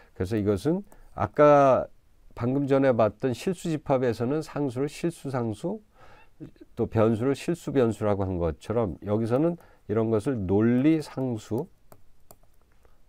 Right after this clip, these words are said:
이런 것을, 그 다음에 피큐알과 같은 이런 애들은 논리 변수라고 합니다.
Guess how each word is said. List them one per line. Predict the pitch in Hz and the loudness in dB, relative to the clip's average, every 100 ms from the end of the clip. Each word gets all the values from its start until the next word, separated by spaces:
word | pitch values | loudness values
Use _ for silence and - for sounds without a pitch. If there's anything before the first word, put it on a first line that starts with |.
| - - - - - | -20 -20 -20 -20 -10
이런 | 85 80 | -8 -6
것을, | 73 - 143 196 _ - _ _ - | -8 -8 -8 -10 _ -20 _ _ -10
그 | 113 | -2
다음에 | 120 120 107 | 2 2 0
피큐알과 | - 185 170 - 165 120 117 117 120 | -2 -6 -4 0 4 6 6 6 4
같은 | 104 - 113 | 4 2 -2
이런 | 104 117 113 98 - | 0 2 2 0 -6
애들은 | 92 85 85 120 180 170 _ _ - | -8 -6 -2 -2 -2 -8 _ _ -10
논리 | 90 85 82 92 139 190 - | -4 -2 -2 -2 -2 -6 -14
변수라고 | - 82 80 76 - 85 90 104 | -10 -8 -6 -8 -6 -6 -6 -8
합니다. | 87 69 - | -8 -10 -12